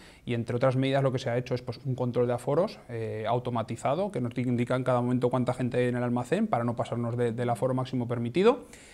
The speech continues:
Tenemos caminos marcados para que los clientes que entran no se junten con los que salen. Tenemos personas que desinfectan carros, desinfectan cestas, desinfectan pomos, desinfectan todo lo que son la, la, los, los zonas comunes.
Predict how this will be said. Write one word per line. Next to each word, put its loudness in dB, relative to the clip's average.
Tenemos 4
caminos 6
marcados 6
para 4
que -2
los 2
clientes 0
que -4
entran -2
no -2
se -2
junten -2
con 0
los -2
que -4
salen. 4
Tenemos 0
personas 0
que -2
desinfectan -2
carros, 8
desinfectan -2
cestas, 2
desinfectan -4
pomos, 2
desinfectan -2
todo 2
lo 2
que -2
son -2
la, 4
la, 0
los, -6
los -14
zonas -6
comunes. -2